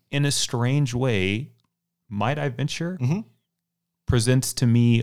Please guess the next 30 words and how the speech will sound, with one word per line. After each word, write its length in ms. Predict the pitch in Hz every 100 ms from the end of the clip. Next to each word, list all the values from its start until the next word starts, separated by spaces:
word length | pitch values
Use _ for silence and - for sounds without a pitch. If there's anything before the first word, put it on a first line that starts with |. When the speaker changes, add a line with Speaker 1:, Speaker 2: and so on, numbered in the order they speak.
| 117
Speaker 1:
a 60 |
more 320 | 107 107 107 -
interesting 580 | 113 117 110 - 101 101
aspect 460 | 101 95 - 110 107
of 80 |
that 200 | 104 104
'cause 220 | - 120 117
we 140 | 110
see 260 | - 139 139
it 140 | 131
more 260 | 117 113 110
than 160 | 107
just 260 | 95 101 -
synthezoid 680 | 110 117 101 104 101 101 101 -
or 220 | 95 85
robot. 500 | 87 104 117 120 117
We 80 | 98
see 300 | - 110 107
it 80 |
in 240 | 98 90 95 _
all 340 | 127 131 170 170
of 120 | 120
the 100 | 110
<laughs> 160 | - 131
different 340 | - 147 127
ways 500 | 107 - 135 151 - - _ _
that 180 | 139 117
these 200 | 131 113
poor 380 | - - 165 120
people 640 | - 156 147 87 82 -